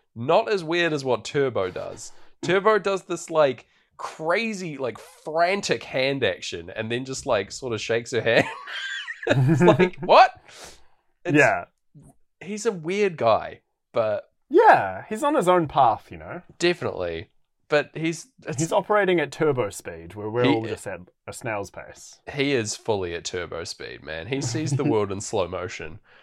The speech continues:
Speaker 1: Um,
Speaker 2: Yeah.
Speaker 1: yeah, we're just all trying to catch up to Turbo.
Speaker 2: Mm,
Speaker 1: Um,
Speaker 2: ain't that the truth?
Speaker 1: yeah, the mum comes down and greets them, and I like her compliment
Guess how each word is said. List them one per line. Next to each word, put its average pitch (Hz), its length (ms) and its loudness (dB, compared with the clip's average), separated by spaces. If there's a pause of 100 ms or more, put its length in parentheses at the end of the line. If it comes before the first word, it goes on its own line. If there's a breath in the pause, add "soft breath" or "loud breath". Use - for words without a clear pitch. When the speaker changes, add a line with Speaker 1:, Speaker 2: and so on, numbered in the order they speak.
(180 soft breath)
Speaker 1:
Um, 98 300 2
Speaker 2:
Yeah. 107 400 -2 (840 loud breath)
Speaker 1:
yeah, 90 340 -8
we're 139 180 2
just 160 260 -4
all 123 140 -2
trying 101 240 -2
to 92 40 -8
catch 98 300 -6
up 90 140 -6
to 98 80 -14
Turbo. 87 540 -6 (460 soft breath)
Speaker 2:
Mm, 117 300 -6
Speaker 1:
Um, 101 560 0
Speaker 2:
ain't 127 140 -8
that 107 180 -4
the 101 60 -12
truth? 104 480 -12 (260)
Speaker 1:
yeah, 110 240 2
the 110 100 2
mum 135 220 4
comes 131 240 -2
down 123 200 0
and 110 120 -2
greets 110 280 -4
them, 107 180 -2
and 104 160 -2
I 104 60 2
like 113 320 2
her 113 120 -6
compliment 101 600 -6